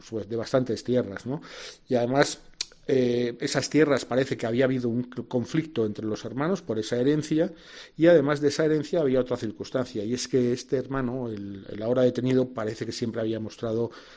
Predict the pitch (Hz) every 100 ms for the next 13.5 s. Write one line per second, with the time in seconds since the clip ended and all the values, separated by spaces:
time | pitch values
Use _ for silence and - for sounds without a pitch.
0 | - - 131 123 127 120 120 107 107 110
1 | - - 120 - 123 127 202 165 117 131
2 | - 175 151 - 131 123 120 117 117 135
3 | 143 196 190 143 151 - - - 131 139
4 | 135 143 143 - 123 123 127 - 127 127
5 | 135 - 131 107 120 120 113 123 113 120
6 | 113 - - - - 113 123 117 117 120
7 | 110 107 101 - 107 104 92 92 - 110
8 | 107 101 143 123 113 110 123 117 - 110
9 | 117 - 117 117 110 107 - - 139 127
10 | 104 - 110 - 104 104 107 107 107 -
11 | - - - - 143 127 110 - 110 -
12 | - 127 - - - - - - 139 147
13 | 131 151 143 151